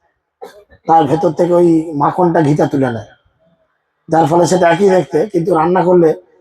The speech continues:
একদম সেই রাবারের মতো, জুতোর সোলের মতো দেখতে হয়, টেস্ট ভালো হয় না। তাহলে রাধারানী খুব ভালো ঘোল নিয়ে যাচ্ছে, আর সেই ঘোলের ওপরে যে মাখন পড়ছে, সেই মাখনটা যদি তুলে খেয়ে নেয়,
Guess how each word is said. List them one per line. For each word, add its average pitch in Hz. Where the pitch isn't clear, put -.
একদম 160
সেই 156
রাবারের 180
মতো, 170
জুতোর 175
সোলের 151
মতো 151
দেখতে -
হয়, -
টেস্ট 143
ভালো 120
হয় 98
না। 98
তাহলে 143
রাধারানী 165
খুব 151
ভালো 143
ঘোল 156
নিয়ে 160
যাচ্ছে, -
আর 147
সেই 165
ঘোলের 156
ওপরে 175
যে 190
মাখন 196
পড়ছে, 151
সেই 160
মাখনটা 160
যদি 175
তুলে 160
খেয়ে 170
নেয়, 147